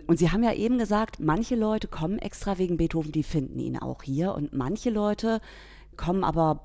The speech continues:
einfach mal, um zu gucken, und die müssten über Beethoven stolpern. Jetzt ist ja eine interessante Entwicklung in der Corona-Zeit so, dass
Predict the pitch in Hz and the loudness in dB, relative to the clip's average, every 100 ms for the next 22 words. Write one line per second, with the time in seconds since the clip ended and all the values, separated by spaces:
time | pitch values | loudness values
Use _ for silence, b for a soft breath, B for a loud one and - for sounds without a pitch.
0 | - 165 170 160 147 151 156 - - 170 | -4 -2 -2 0 0 0 -2 -4 -4 -4
1 | - 254 381 - - 165 170 180 196 - | 2 2 2 -6 -6 -4 0 0 -2 -6
2 | 175 170 165 151 - 151 156 143 - - | -4 -2 0 0 0 -2 -2 -4 -6 -4
3 | 127 127 127 117 123 - B B B B | -2 -2 -4 -4 -6 -10 B B B B
4 | B 160 156 - 240 269 208 180 165 160 | B 0 2 0 -2 0 0 0 -2 -2
5 | - 156 214 285 - 175 208 - 226 190 | -2 -2 -2 -2 -2 -4 -4 -4 -4 -2
6 | 175 165 147 175 208 202 165 160 - 139 | -2 -2 -2 0 0 -2 -4 -4 -2 -2
7 | 135 170 302 - B B B 165 175 185 | 0 2 0 -4 B B B 0 0 -2
8 | - | -10